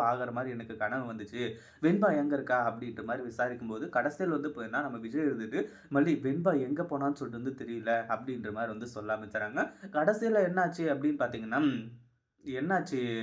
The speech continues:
விஜய், எதுக்காக வந்து பாத்தீங்கன்னா இப்படி வந்து சொல்றீங்க? வெண்பா அங்க தான் எங்கேயாச்சும் இருப்பா, தேடி பாருங்க" அப்படின்ற மாதிரி வந்து சொல்ல ஆரம்பிச்சாங்க. "இல்ல மல்லி, நாங்க எல்லா இடத்துலயுமே தேடி பார்த்துட்டோம், ஆனா வெண்பா காணோம். அங்க எதுவும் உன்னை பார்க்கறதுக்காக இது வந்திருக்காளா?"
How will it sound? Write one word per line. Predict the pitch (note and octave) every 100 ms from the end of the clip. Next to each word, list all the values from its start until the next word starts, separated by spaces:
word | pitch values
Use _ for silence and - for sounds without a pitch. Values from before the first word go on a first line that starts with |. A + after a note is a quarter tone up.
| A2
விஜய், | G#2+ A2+ C#3 B2+
எதுக்காக | B2+ F3 E3+ C#3
வந்து | A#2+
பாத்தீங்கன்னா | B2+ A#2 A2+
இப்படி | B2 A#2
வந்து | A2 B2
சொல்றீங்க? | A#2+ A2 G#2 G#2+ F3 - - -
வெண்பா | D#3 G#3 F#3+
அங்க | D3
தான் | D#3 D#3+
எங்கேயாச்சும் | C3+ C#3+ C#3
இருப்பா, | B2 D3
தேடி | - D3+ D3+
பாருங்க" | C#3 A2 G#2+ A2 G#2+
அப்படின்ற | G#2+ A2+ A2 G#2
மாதிரி | A2+ A2+
வந்து | G#2+
சொல்ல | A#2 G#2
ஆரம்பிச்சாங்க. | G#2+ G#2 G2+ G#2 G#2 F3+ - - -
"இல்ல | D#3 G3
மல்லி, | D#3+ C#3 C3+
நாங்க | A#2+ A2+
எல்லா | A2+ C3+ G#3
இடத்துலயுமே | F#3 D3+ D3+ D#3 D3+
தேடி | C#3+ C#3+
பார்த்துட்டோம், | C#3 A#2 B2 B2 C3
ஆனா | B2 C3+ C3+
வெண்பா | B2+ E3 F#3+ E3
காணோம். | B2 B2 A#2 D#3 - -
அங்க | - E3 A3
எதுவும் | A3 G#3
உன்னை | F3+ D#3
பார்க்கறதுக்காக | C#3+ E3+ F#3+ F3 D#3+ D#3+
இது | D#3 C3
வந்திருக்காளா?" | B2 C#3 C3 A2 A2+